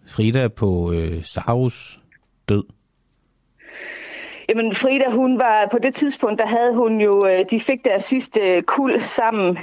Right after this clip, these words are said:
Speaker 2: Øh, ja, det fik de omkring tre år før, så hun havde jo nogle unger, hun faktisk, øh, havde travlt med at opfostre, og, ja, og hun havde ikke den store reaktion på det.
Speaker 1: Mm.
Speaker 2: Øh, det havde hun ikke. Altså, det er jo,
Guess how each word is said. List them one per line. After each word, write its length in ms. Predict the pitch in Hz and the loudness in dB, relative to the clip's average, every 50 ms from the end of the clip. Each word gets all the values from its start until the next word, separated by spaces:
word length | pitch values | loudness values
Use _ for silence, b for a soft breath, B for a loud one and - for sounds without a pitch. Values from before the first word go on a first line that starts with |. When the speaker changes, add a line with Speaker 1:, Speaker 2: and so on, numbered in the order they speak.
| - - | -2 0
Speaker 2:
Øh, 540 | 214 202 196 190 180 175 170 170 165 160 151 160 156 139 139 127 98 82 - - - - | 2 2 4 4 4 4 4 4 4 4 4 2 2 2 2 2 0 -2 -4 -6 -6 -4
ja, 180 | 82 - 69 71 - - - - | 0 0 0 0 0 -2 -2 -2
det 120 | 214 214 | -2 0
fik 200 | - 233 214 - | 0 -2 -2 0
de 220 | 226 214 202 190 | 0 2 2 2
omkring 360 | 185 180 180 - 247 220 202 - | 2 0 0 -2 -2 -4 -4 -6
tre 340 | - - 254 240 226 - | -4 -2 0 2 2 2
år 140 | - 202 190 | 2 2 0
før, 320 | 190 - - 220 208 185 180 | 0 0 0 2 2 2 2
så 160 | - 208 190 | 0 0 0
hun 140 | 196 185 190 | 0 0 2
havde 280 | 208 208 214 233 262 | 2 2 2 4 2
jo 80 | 254 226 | 4 2
nogle 280 | 190 175 175 175 - | 2 2 2 2 2
unger, 260 | - 190 196 220 233 226 | 2 2 2 2 0 2
hun 200 | 196 185 175 170 | 0 0 -2 0
faktisk, 560 | - 180 180 180 - - 190 185 - - - | 0 -2 -2 0 0 -2 -2 -2 -2 -2 0
øh, 200 | 170 165 160 180 | 2 2 2 2
havde 140 | 180 180 180 | 0 0 -2
travlt 320 | - - 202 185 175 175 | 0 0 0 0 2 2
med 80 | 175 170 | 2 2
at 60 | - | 2
opfostre, 460 | 185 190 - - 175 175 - - 165 B B B B B B | 0 0 0 -2 -2 0 0 -2 -4 B B B B B B
og, 100 | - 175 | 0 0
ja, 80 | 180 160 - | 2 2 0
og 120 | - 185 180 | 0 -2 0
hun 180 | 196 196 185 | 0 0 0
havde 180 | 190 190 180 175 | 2 2 2 2
ikke 180 | 180 180 - | 0 0 -2
den 80 | 180 170 | -2 -2
store 300 | - - 196 190 196 190 | -2 -2 0 2 2 2
reaktion 460 | 165 156 156 156 - - 196 180 170 - | 2 0 -2 -2 -2 0 0 0 0 0
på 140 | - 185 | -2 -2
det. 200 | 175 175 170 - | 0 -2 -2 -2
Speaker 1:
Mm. 400 | - 101 92 85 92 - - - - | -2 -2 -2 -4 -8 -10 -4 0 2
Speaker 2:
Øh, 540 | 185 180 175 170 170 165 160 151 156 156 151 - - | 2 4 4 4 4 4 4 2 2 0 0 -2 -2
det 100 | 180 175 | -2 0
havde 200 | 190 185 185 185 | 2 2 2 2
hun 140 | 185 180 180 | 2 2 0
ikke. 160 | 180 185 185 | 2 0 0
Altså, 160 | 180 - 190 | -2 -2 -2
det 140 | 175 - 214 | -2 0 2
er 60 | 202 | 4
jo, 220 | 202 202 196 196 | 4 4 4 2